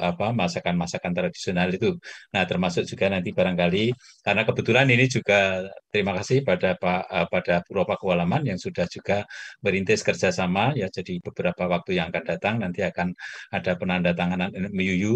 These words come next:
antara Universitas Sarjana Wiyata Taman Siswa dengan Puro Pakualaman, dengan Kadipaten Pakualaman. Nah, semoga nanti juga,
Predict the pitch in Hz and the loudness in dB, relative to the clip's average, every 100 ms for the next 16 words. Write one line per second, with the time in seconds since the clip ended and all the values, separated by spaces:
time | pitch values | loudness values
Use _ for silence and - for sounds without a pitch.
0 | 175 92 92 90 90 90 90 90 - - | 0 -2 -2 0 0 -2 -2 -4 -4 -2
1 | 87 92 87 90 87 87 87 90 87 85 | 0 0 -2 0 2 2 2 0 -4 -4
2 | 90 - - 104 107 - - - - 90 | -6 -8 -6 -4 -4 -6 -14 -16 -6 0
3 | 90 95 104 104 - - 101 92 92 92 | 2 2 0 -4 -10 -6 -2 2 4 2
4 | - - 90 98 87 87 87 80 87 87 | 0 -2 -2 2 2 4 2 0 -4 -4
5 | 85 85 90 87 90 87 87 87 90 87 | -2 -4 -4 -4 -4 -2 -4 -2 0 2
6 | 85 - - - - 104 98 104 92 117 | 0 -4 -14 -20 -6 0 2 2 2 4
7 | 139 101 123 110 - 92 87 | 4 4 0 -2 0 0 0